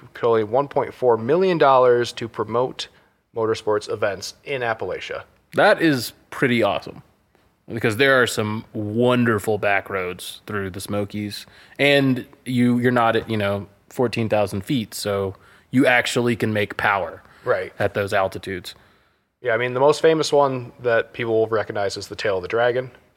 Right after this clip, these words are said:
Speaker 2: Yeah, Deal's Gap, which
Speaker 1: Deal's
Speaker 2: is fu-,
Speaker 1: Gap.
Speaker 2: it's funny 'cause that's the most famous one, and it's not in Kentucky.
Speaker 1: Yeah. <laughs>
Speaker 2: <laughs> It's in Tennessee and North Carolina.
Speaker 1: Well, uh, maybe the, the grant didn't apply to that one, but,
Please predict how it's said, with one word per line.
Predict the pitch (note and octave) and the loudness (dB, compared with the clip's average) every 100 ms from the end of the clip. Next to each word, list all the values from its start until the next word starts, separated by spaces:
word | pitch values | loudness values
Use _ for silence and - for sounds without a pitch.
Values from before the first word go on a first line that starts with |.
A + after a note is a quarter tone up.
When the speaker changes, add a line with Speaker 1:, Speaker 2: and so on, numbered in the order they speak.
| - | -6
Speaker 2:
Yeah, | A2 G2 F#2 | -2 0 -2
Deal's | A2+ A#2 F#2+ | 0 0 0
Gap, | A2 G2 G2 | 0 0 0
which | C#3 | 0
Speaker 1:
Deal's | C#3+ - | 0 0
Speaker 2:
is | |
fu-, | G2+ | 0
Speaker 1:
Gap. | - - | 0 0
Speaker 2:
it's | C#3+ - | -4 0
funny | G#3 A3+ D3 | 2 4 2
'cause | A#2 | 4
that's | C3+ - | 2 2
the | C3+ | 0
most | A#2+ | 0
famous | - B2+ B2 | 0 0 0
one, | B2 B2+ | 0 0
and | A2 | 0
it's | G2 | -2
not | G#2+ G#2+ A2+ | 0 0 0
in | A2+ | -4
Kentucky. | G#2+ G2+ - G2 - - _ _ - | -4 -4 -4 -4 -8 -18 _ _ -6
Speaker 1:
Yeah. | B2+ C3 - | 2 2 2
<laughs> | E3+ | 2
Speaker 2:
<laughs> | |
It's | G#3 F#3 D#3+ D3+ D#3+ - | 4 4 4 4 4 2
in | C3 A#2 - | 2 0 -2
Tennessee | C#3 B2+ A2+ A#2+ | 0 0 0 0
and | G#2+ | 0
North | A2 G#2+ | -2 -2
Carolina. | A2 G2 F#2 G2 F#2+ - _ _ _ - | 0 0 0 -4 -6 -12 _ _ _ 0
Speaker 1:
Well, | C3+ B2 - - | 0 0 -4 0
uh, | C#3 C#3 | 2 4
maybe | D3 D3 | 4 6
the, | B2+ B2 | 6 4
the | A2+ A#2+ | 4 2
grant | B2 A2+ | 2 2
didn't | A#2 G#2+ G#2+ | -2 -2 -4
apply | G#2+ G#2+ G2+ | -2 0 0
to | F#2 | -2
that | F#2+ - | -6 -6
one, | F2 F2 G#2+ | -8 -10 -4
but, | G#2+ G2+ | -4 -4